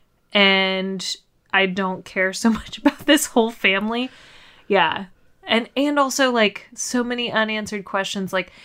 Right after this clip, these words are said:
she just throws out, like, this huge amount of lore in the middle of this movie. And she's like, "Yeah, this dude in the fifteenth century,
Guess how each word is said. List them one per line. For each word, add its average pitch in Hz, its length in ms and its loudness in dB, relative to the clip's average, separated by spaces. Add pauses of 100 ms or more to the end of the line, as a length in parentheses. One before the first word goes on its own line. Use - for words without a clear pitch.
(120)
she - 160 2
just 262 320 2
throws 240 320 2
out, 214 220 2
like, 185 180 -8
this 196 180 -6 (220)
huge 254 380 4
amount 220 360 0
of 185 200 0
lore 180 800 2 (280)
in 226 140 4
the 233 80 4
middle 240 400 4
of 202 140 2
this 190 200 -4
movie. 185 460 -2
And - 80 -12
she's - 220 -6
like, 175 180 -10 (280)
"Yeah, 254 300 4
this 220 240 -2
dude 262 300 2
in 208 160 -4
the 214 80 -2
fifteenth 220 420 -8
century, 214 460 -2